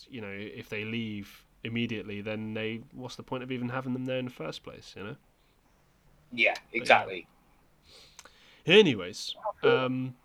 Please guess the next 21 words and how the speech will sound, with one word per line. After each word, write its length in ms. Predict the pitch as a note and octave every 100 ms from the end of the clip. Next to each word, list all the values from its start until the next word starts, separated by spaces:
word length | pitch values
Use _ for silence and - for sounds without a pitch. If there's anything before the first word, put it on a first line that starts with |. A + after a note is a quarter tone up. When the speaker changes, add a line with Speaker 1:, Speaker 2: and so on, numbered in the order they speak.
| _ _
Speaker 2:
Cool. 80 | -
Speaker 1:
experiment. 680 | E3 F#3 C#3+ D3 B2 G2+ F#2+ - B2+
I 100 | A#2+
reckon 300 | A#2 - A2+
it's, 200 | - -
it's 220 | A2 -
worth 460 | A2+ A2+ - - _ -
trying. 420 | A2+ A2+ G#2+ G2+ -
Why 160 | C3
not? 200 | A#2+ A2 B3
Speaker 2:
Okay. 400 | - G2+ G2 A#2+ -
Yeah, 120 | F3+ F3
fair 220 | C#3+ F#3+
play, 200 | - F2+
dude. 240 | G2+ B2 - - - - - - - - _ _ _ _ _ _ _ _ _ _ _ -
I'll 60 | D3
definitely 320 | - E3+ A#2
give 140 | A2+ A#2
it 100 | A#2
a 40 |
try. 440 | - C#3 C3 B2+